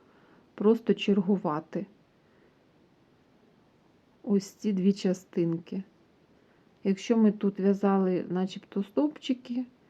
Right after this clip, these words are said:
то ми в'яжемо цю деталь,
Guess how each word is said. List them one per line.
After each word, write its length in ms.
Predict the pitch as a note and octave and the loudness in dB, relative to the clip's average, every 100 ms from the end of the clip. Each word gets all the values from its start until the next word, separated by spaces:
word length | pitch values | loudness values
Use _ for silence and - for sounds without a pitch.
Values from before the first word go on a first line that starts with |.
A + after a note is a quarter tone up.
| _ _ _ - | _ _ _ -6
то 120 | F#3+ | -2
ми 400 | F#3+ A#3 C#4 D#4+ - _ _ G3+ | 2 2 0 -4 -12 _ _ -2
в'яжемо 600 | G#3 A3 A3 G#3+ G3 F#3+ - | 2 2 2 2 2 0 -4
цю 180 | F3 E3+ - - | -4 -4 -8 -16
деталь, 500 | E3+ F#3 - E3+ E3+ | -8 -6 -4 -4 -4